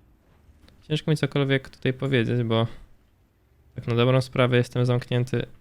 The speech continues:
w jednym miejscu. I nie jestem w stanie tutaj za bardzo jakoś...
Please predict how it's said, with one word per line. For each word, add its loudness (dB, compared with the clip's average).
w -6
jednym 2
miejscu. 0
I -6
nie 0
jestem -2
w -4
stanie -2
tutaj -2
za 0
bardzo -2
jakoś... -4